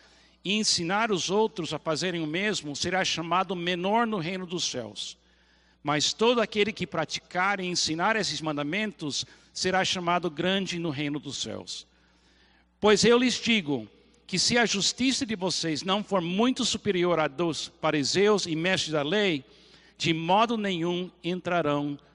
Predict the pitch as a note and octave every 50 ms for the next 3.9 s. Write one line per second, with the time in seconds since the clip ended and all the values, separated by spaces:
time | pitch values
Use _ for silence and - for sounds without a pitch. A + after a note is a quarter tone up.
0 | _ - - D#3 D3 B2+ G#2 A2 B2+ C3 B2+ B2+ B2+ C#3 - _ _ _ _ -
1 | A#2 - - G#2+ G2 F#2 F2+ F2+ - - - - _ _ _ _ _ _ _ _
2 | _ _ _ _ _ _ _ _ _ - _ _ _ _ _ _ _ _ - -
3 | C#3+ C3+ D3 G#3 G#3+ - F#3+ G#3 G3+ F#3+ D3+ B2+ D#3+ F3 F3 F3+ F3 E3